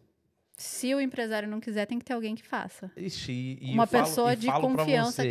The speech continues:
Speaker 1: que
Speaker 2: e
Speaker 1: faça.
Speaker 2: falo pra você o seguinte: se ele depender do contador, ele não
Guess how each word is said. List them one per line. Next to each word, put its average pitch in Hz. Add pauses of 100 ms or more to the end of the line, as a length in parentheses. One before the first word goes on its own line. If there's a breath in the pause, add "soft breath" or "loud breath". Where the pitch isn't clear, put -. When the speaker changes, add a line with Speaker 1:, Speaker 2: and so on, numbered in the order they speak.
(120)
Speaker 1:
que -
Speaker 2:
e 123
Speaker 1:
faça. 170
Speaker 2:
falo 127
pra 131
você 123
o 123
seguinte: 107 (500)
se -
ele 135
depender 143
do 127
contador, 123 (920)
ele 113
não 120